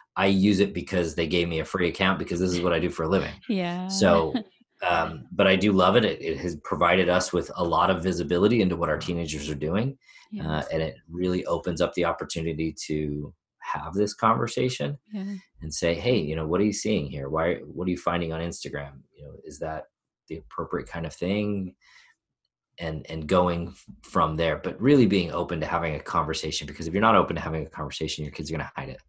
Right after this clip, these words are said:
Speaker 2: Yeah.
Speaker 1: And they're gonna be ashamed of it.
Speaker 2: I love it. Thank you so much. So
Speaker 1: Sure.
Speaker 2: let's kind of continue on a little bit with your story. So, um, like you
Speaker 1: Yeah.
Speaker 2: said, you grew up, um, you had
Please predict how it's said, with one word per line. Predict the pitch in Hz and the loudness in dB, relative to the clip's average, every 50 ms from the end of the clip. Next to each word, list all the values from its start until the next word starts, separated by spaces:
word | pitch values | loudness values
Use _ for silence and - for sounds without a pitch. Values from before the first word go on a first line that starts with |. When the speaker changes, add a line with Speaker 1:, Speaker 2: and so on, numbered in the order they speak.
| _ _ _ _ | _ _ _ _
Speaker 2:
Yeah. | - 214 202 196 | -10 -8 -8 -8
Speaker 1:
And | 196 - _ _ _ _ - - | -10 -12 _ _ _ _ -6 -4
they're | 80 82 | -2 -2
gonna | - 76 | -2 -2
be | 73 - | -4 -4
ashamed | - - 69 65 - - | -6 -6 -6 -8 -10 -12
of | - - | -14 -16
it. | - - - - | -18 -10 -6 -4
Speaker 2:
I | 220 | -2
love | 214 202 196 190 180 | -2 0 -2 -2 -2
it. | 185 190 - - | -4 -6 -6 -4
Thank | - 233 220 - - | -2 -2 -2 -2 -2
you | 214 | -6
so | 208 - - 185 180 | -6 -4 -4 -4 -2
much. | 175 165 160 170 214 - - - - - - - - - _ _ | 0 0 2 2 0 -2 -4 -8 -20 -20 -20 -20 -20 -20 _ _
So | - - - 285 277 285 285 294 294 254 226 | -14 -8 -6 -4 -2 -2 -2 -2 -2 -2 0
Speaker 1:
Sure. | 277 311 | 2 2
Speaker 2:
let's | 339 - - - | 2 2 2 0
kind | - 440 427 415 | 0 2 2 2
of | 415 - | 2 4
continue | - 349 302 - - 302 254 247 240 | 4 4 4 6 4 4 6 6 6
on | 214 208 214 208 | 6 6 6 6
a | 208 | 6
little | 202 202 196 196 | 6 6 6 6
bit | 175 196 175 - | 8 6 6 4
with | 180 175 - | 2 -2 0
your | 190 175 170 | 0 0 0
story. | - - - 165 160 151 156 156 156 | 0 -2 0 0 2 2 0 0 -2
So, | 160 - - - 180 180 180 175 170 175 - | -4 -4 0 4 6 6 8 6 6 4 4
um, | 175 185 175 170 170 165 165 170 165 208 - _ | 4 4 6 4 4 4 2 0 -2 -4 -8 _
like | - 175 170 165 - | -2 -2 -2 0 0
you | - - | -2 0
Speaker 1:
Yeah. | 180 | 4
Speaker 2:
said, | 185 185 190 220 226 208 - | 6 6 6 6 6 4 2
you | 175 | 0
grew | 156 - 180 175 180 | 2 4 6 6 8
up, | 170 165 190 254 294 - - - - - - | 10 10 10 8 6 4 2 0 0 2 4
um, | 202 185 180 175 170 170 170 | 4 6 6 6 4 4 2
you | 170 175 175 175 | 2 4 2 2
had | 180 185 180 175 180 180 165 | 4 4 4 6 6 4 2